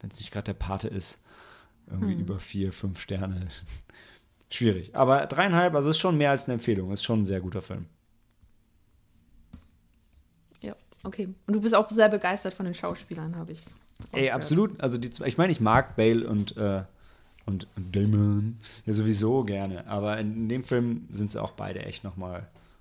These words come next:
Speaker 1: noch mal cool. Genau,
Speaker 2: Ja.
Speaker 1: und dann, und John, John Bernthal, das ist der aus Heroes, ne? Und aus American Horror Stories, nicht, dass ich den jetzt verwechsel.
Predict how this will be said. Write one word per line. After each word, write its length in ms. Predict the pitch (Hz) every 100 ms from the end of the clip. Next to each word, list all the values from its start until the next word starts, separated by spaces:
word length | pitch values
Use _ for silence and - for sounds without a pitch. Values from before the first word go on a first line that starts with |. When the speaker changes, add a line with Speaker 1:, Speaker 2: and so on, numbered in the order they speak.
| _
Speaker 1:
noch 160 | 101 90
mal 120 | 90 -
cool. 180 | 95 90 _ _ _ _ _ _ _ _ _ _ _ _ _ _ _ _ _ _ _ _ _ _ _ -
Genau, 140 | 104
Speaker 2:
Ja. 60 | 98
Speaker 1:
und 120 | 101
dann, 200 | 139 151
und 180 | 127 117
John, 380 | 139 147 113 -
John 180 | 135 131
Bernthal, 340 | 156 190 190
das 140 | 131 -
ist 100 | 147
der 120 | 135
aus 180 | 117 127
Heroes, 320 | 104 90 -
ne? 180 | 107 - _ - - _ _ - -
Und 180 | 107
aus 240 | 107 104 -
American 360 | 104 104 101
Horror 160 | 101 98
Stories, 300 | - 95 90
nicht, 140 | 98
dass 100 | 98
ich 40 | -
den 100 | 104
jetzt 120 | 95
verwechsel. 480 | 104 98 101 -